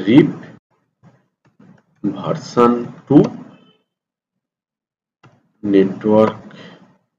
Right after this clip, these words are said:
আহ, এখানে আছে হচ্ছে ওয়ান নাইনটি টু, তো ওয়ান নাইনটি টু ডট ওয়ান সিক্সটি নাইন ডট জিরো ডট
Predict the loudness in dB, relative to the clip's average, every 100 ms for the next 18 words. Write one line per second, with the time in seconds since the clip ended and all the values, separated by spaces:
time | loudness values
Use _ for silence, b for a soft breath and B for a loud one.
0 | _ _ _ _ _ -20 -20 _ _ _
1 | _ _ _ _ _ _ _ -8 -2 0
2 | 0 -2 -4 -6 -8 -4 -2 -2 -4 -8
3 | -8 -8 -8 -4 -4 -2 -2 -4 -4 -8
4 | -14 -12 -6 -6 -8 -14 _ _ _ _
5 | _ _ -20 -18 -14 -10 -6 -4 -6 -8
6 | -12 -12 -18 -14 -12 -14 -16 -14 -14 -14
7 | -20 -12 -10 -6 -6 -6 -10 -14 -18 -20
8 | _ _ _ _ _ _ -20 -20 -20 -12
9 | -8 -6 -6 -8 -10 -10 -8 -8 -8 -10
10 | -14 -12 -12 -6 -6 -6